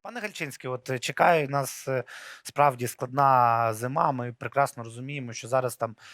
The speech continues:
основною темою чатів, е, багатьох багатоквартирних будинків як у Львові, так і у Києві є, е, купівля генераторів, портативних батарей, що робити, як, е, виживати. Наскільки все критично, на ваш погляд, і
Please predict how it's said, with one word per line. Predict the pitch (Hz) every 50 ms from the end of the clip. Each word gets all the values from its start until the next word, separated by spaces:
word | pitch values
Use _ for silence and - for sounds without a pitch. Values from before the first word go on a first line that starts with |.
| - _ -
основною | 131 - - 127 131 139 151 156 147 143 131 127 127 120
темою | - - 143 139 135 131 127 120 117
чатів, | - - 151 143 139 131 - 127 120 107 - - -
е, | 120 120 117 120 120 120
багатьох | 113 117 120 110 120 120 - 135 117 - - 127
багатоквартирних | 117 120 120 117 - 123 - - 123 - - 131 127 127 120 117
будинків | 117 117 120 131 123 117 - 127 - - - - - - -
як | - 143 147 151 - -
у | 147
Львові, | 139 123 135 143 139 135 127 120 123 120 110 -
так | - 135 127 120 - 127
і | 127
у | 127 117
Києві | - - 147 160 160 160 151 139 123 131 123
є, | 117 113 127 135 139 135 123 - - - - - - - _ 120
е, | 107 107 107 110 110 104 104 104 - 107 98 _ - -
купівля | - - - 120 113 123 117
генераторів, | 101 120 123 135 151 151 151 143 135 - 147 131 135 131 -
портативних | - - 120 - - 113 - 127 120 131 120 117
батарей, | 113 127 120 - 139 139 147 147 143 143 139 131 117 - - - - -
що | - - - 131 127
робити, | 123 127 120 143 156 151 123 - 135
як, | 120 120 135 135 131 - - - -
е, | 131 127 123 123 123 120 120 117 117 113 - - - - - - _ -
виживати. | 117 107 107 123 104 131 156 160 - 131
Наскільки | 123 127 - - 247 - 240
все | - - - 208
критично, | - 190 185 - 262 247 - 202
на | 185 175
ваш | 165 165 -
погляд, | - - 170 160 160 151 -
і | - 147 147 151 151 147 147 139 135